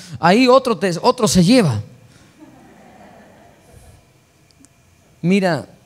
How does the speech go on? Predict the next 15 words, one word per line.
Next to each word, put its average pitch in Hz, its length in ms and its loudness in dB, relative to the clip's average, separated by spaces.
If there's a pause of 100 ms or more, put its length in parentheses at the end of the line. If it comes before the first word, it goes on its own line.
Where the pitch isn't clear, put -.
(440)
esta 214 280 0
mujer 214 360 0
ha 190 80 2
sido 226 480 -4
bondadosa. 165 1160 -4 (1600)
Ay, - 80 -20 (120)
pesa 175 280 -18
esto. 135 280 -18 (720)
Ha 170 240 4
sido 214 300 2
bondadosa, 165 1080 0 (240)
paciente 160 720 0
con 135 240 2
su 131 280 4
hijo. 190 440 2